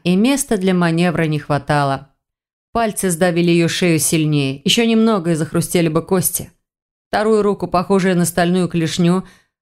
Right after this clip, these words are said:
мужчина положил ей на лоб, не позволяя теперь даже повернуть в сторону голову. Его лицо, грубое, словно высеченное из камня, не самым умелым мастером, приблизилось к ней.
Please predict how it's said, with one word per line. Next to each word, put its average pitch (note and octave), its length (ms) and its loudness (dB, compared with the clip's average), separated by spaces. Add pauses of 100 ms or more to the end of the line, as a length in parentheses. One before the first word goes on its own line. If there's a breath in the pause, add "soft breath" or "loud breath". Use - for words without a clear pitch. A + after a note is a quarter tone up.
(120)
мужчина A3+ 520 0
положил F#3+ 480 0
ей E3+ 160 2
на E3 200 2
лоб, D#3+ 300 0
не D#3+ 140 0
позволяя D#3+ 600 0
теперь D#3 380 -2
даже D3+ 260 -2
повернуть D#3+ 520 2
в - 100 -6
сторону D3+ 440 0
голову. C#3+ 520 -2 (640)
Его E3+ 200 2
лицо, E3+ 580 -2 (140)
грубое, D#3+ 520 2
словно D#3+ 380 -2
высеченное D#3 580 0
из D3+ 140 -4
камня, E3 520 0 (320 soft breath)
не F#3 120 0
самым E3 480 0
умелым D#3+ 400 2
мастером, F3 560 -2 (400 soft breath)
приблизилось G3 680 0
к - 100 -12
ней. B2 300 -4